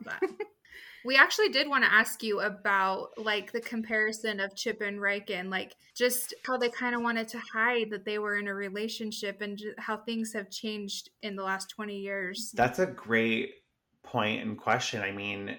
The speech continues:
Speaker 2: yeah, like, the show and I think society has evolved so much. And, like, even rewatching this season, just seeing Chip and Riken kind of have that internal struggle of whether they're,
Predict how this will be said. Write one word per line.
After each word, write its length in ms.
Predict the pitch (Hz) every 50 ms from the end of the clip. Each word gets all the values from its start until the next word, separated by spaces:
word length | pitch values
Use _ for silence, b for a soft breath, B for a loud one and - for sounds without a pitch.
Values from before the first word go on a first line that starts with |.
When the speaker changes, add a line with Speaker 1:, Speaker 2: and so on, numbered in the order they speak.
| - _ _
Speaker 2:
yeah, 460 | 110 98 107 107 127 139 104 95 101
like, 280 | 107 110 107 - 117 -
the 100 | 113 110
show 720 | - - - 113 107 107 107 110 117 131 143 151 151 -
and 260 | - 113 107 107 107 104
I 80 | 104
think 220 | - 117 104 - -
society 760 | - 110 - - 107 98 92 92 98 101 104 107 110 113 117
has 280 | 113 107 104 104 95 92
evolved 680 | 101 92 101 98 98 101 98 95 92 95 104 - - -
so 400 | - - - - 107 101 95 92
much. 500 | 92 92 90 - 62 - - - - - -
And, 260 | 110 107 107 107 104
like, 220 | 107 104 - - - -
even 460 | 131 131 165 165 151 143 127 117 - - 120
rewatching 720 | 120 117 - 110 98 101 98 - - 113 110 107 98 90
this 220 | 104 101 - -
season, 640 | - - 123 127 123 117 117 107 104 101 98 101 101 98 B B B B B B B B B
just 360 | - 135 131 - - - -
seeing 680 | - - - 139 131 127 127 131 131 131 131 131 - - -
Chip 240 | - - 127 123 -
and 140 | 113 113 107
Riken 600 | 107 107 110 110 - 117 110 107 107 107 107 -
kind 280 | - - 113 110 110
of 180 | 107 101 101 - - _ _ _
have 280 | - - 113 113 110 113
that 160 | 110 107 98
internal 560 | 107 107 107 107 - - 110 107 104 101 101
struggle 560 | - - - 107 98 98 92 104 101 98 101
of 220 | 101 104 107 101 101
whether 300 | 107 104 104 110 110 104
they're, 380 | 110 107 104 98 98 101 -